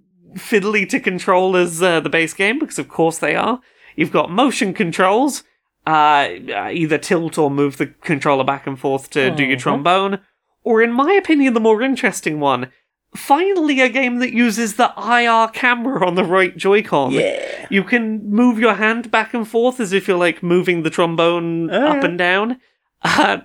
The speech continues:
Speaker 1: to control your pitch. Both, both that and the motion controls are equally overly precise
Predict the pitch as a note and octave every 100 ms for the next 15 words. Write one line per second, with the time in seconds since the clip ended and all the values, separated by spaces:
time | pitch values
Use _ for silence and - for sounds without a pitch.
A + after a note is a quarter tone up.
0 | - - - A3 F#3+ F#3 - E3+ E3 E3+
1 | E3 E3+ D#3+ D#3+ A3 - - - _ _
2 | _ F#3+ A#3+ C4+ C#4 A3+ - _ - G3
3 | - D4+ D4 B3 A3 - G3 G3 F#3+ G#3+
4 | F3 D3+ - E3 E3 D3+ - D3 C3 A#2+
5 | B2+ _ _ _ _ A#3+ A#3 - - B3+
6 | A#3+ A3+ A3 G#3 G3+ - G3+ F#3 F#3+ F3
7 | - F3+ - E3+ E3 E3+ - -